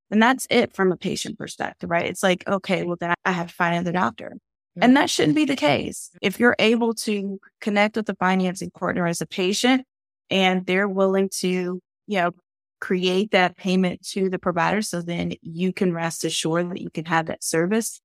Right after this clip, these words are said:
Speaker 1: it shouldn't be the provider's decision as to whether you, you have the capability to finance or not, right? It
Speaker 2: Yeah.
Speaker 1: shouldn't be, it shouldn't be their, the provider's decision as to, you know, whether they s-,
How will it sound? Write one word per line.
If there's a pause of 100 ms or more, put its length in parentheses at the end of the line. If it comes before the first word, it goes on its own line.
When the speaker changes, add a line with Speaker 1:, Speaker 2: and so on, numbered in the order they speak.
(200)
Speaker 1:
it
shouldn't
be
the (160)
provider's
decision
as
to
whether
you,
you (380)
have
the
capability
to (140)
finance
or
not,
right? (200)
It
Speaker 2:
Yeah.
Speaker 1:
shouldn't
be, (400)
it
shouldn't
be
their, (100)
the
provider's
decision
as
to, (440)
you
know,
whether
they
s-,